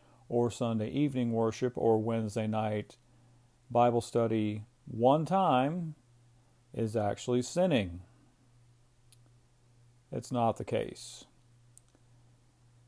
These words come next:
The New International Version of Hebrews ten twenty-four and ten twenty-five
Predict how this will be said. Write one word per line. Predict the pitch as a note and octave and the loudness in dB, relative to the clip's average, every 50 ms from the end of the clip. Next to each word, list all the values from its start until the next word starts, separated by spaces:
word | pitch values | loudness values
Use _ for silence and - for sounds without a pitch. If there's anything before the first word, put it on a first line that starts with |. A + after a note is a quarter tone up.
| _ _ _ _ _ _ _ _ - | _ _ _ _ _ _ _ _ -6
The | B2+ | -4
New | B2 D3 E3+ E3+ D#3 | -2 0 2 2 4
International | C3+ B2+ B2 C3 C3+ C#3+ C#3 - - - B2 A#2 | 4 4 4 4 4 4 2 2 0 -2 -2 0
Version | G#2+ A#2 A#2 A2+ A2+ A2+ G#2+ A#2 A#2 A2+ A2 A2+ | 2 4 4 4 4 2 0 -2 -2 -2 -2 -2
of | A#2 G#2+ G#2 G#2 G2+ | 0 -2 -2 -2 0
Hebrews | B2+ B2 A#2 A2+ A#2 A2 G#2+ G#2 G2+ G2+ | 0 0 0 2 0 0 0 -2 -4 -8
ten | - - C3 A#2+ A#2 | -6 -4 -2 -2 -2
twenty-four | A2+ - A#2+ A2+ A2 G#2+ G2+ - - A2+ A2 A2 A2 G#2+ G#2 | -2 -2 -2 -2 -2 -2 -4 -2 -2 0 2 2 2 0 0
and | G#2 G2+ | -2 -4
ten | - A#2 A2+ G#2+ | -4 -4 -4 -4
twenty-five | G2+ G#2 G#2+ G#2 G2+ G2+ G2 - A2 G#2+ G#2 G2 F#2+ G2 G2+ G#2+ A2+ - | -4 -4 -4 -4 -4 -4 -4 -2 0 2 2 2 0 0 -2 -4 -6 -8